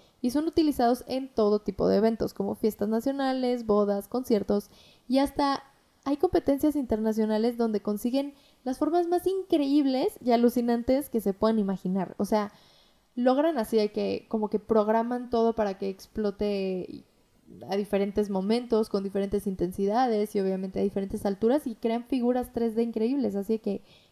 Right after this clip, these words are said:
el último que vi tenía como una forma de un honguito de colores. Duran segundos, pero son una maravilla. Y claro que no tendría ningún caso hablar de grandes eventos y fuegos artificiales sin hablar de Reputation Stadium Tour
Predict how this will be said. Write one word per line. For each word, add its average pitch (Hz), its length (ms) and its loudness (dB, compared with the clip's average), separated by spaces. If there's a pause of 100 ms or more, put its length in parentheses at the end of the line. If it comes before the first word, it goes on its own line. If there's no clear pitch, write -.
el 240 100 4
último 269 340 2
que 196 100 2
vi 208 120 2
tenía 226 240 -2
como 226 120 -2
una 220 120 0
forma 214 280 0
de 208 60 2
un 208 140 0
honguito 202 480 0
de 220 100 0
colores. 202 640 -2 (360)
Duran 349 260 4
segundos, 220 560 4
pero 214 160 2
son 240 140 0
una 294 200 0
maravilla. 202 600 -2 (1120)
Y 294 100 -2
claro 285 420 4 (420)
que 202 100 -2
no 214 180 0
tendría 269 400 -2
ningún 311 560 -2 (100)
caso - 360 -4 (360)
hablar 254 360 2
de 320 100 4
grandes 311 400 2
eventos 214 460 0 (100)
y 208 80 -6
fuegos 311 280 2
artificiales 202 760 -2 (280)
sin 359 240 2
hablar 240 460 4
de 233 380 2
Reputation 247 800 2
Stadium 180 560 0
Tour 185 360 0